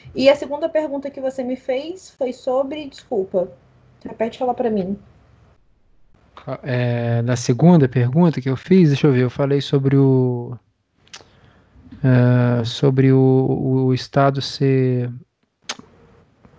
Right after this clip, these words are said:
Speaker 2: desse Estado paternal. E, é, sobre isso aí, eu tava lendo aqui uma, uma, uma frase agora, é a frase do Lula, abre aspas, ele disse assim: ó, "Essa crise do coronavírus, somente o Estado pode resolver isso,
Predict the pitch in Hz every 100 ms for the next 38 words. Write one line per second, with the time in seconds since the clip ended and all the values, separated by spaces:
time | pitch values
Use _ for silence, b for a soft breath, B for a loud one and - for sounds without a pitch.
0 | - 135 127 - 135 131 - 131 - 120
1 | 127 139 170 175 B B 175 220 180 170
2 | - 214 233 240 - 175 185 202 - 185
3 | 160 156 151 135 - 139 135 131 - 131
4 | 127 127 123 123 - 135 131 143 143 135
5 | 127 127 165 156 127 b b b b -
6 | 135 - 170 160 160 185 175 156 127 147
7 | 160 143 135 - 135 127 135 131 139 139
8 | - 131 127 - 151 - 202 185 170 160
9 | 151 147 120 139 185 143 - 151 143 175
10 | 208 208 202 - 165 170 180 170 156 160
11 | 151 165 175 156 160 156 143 - -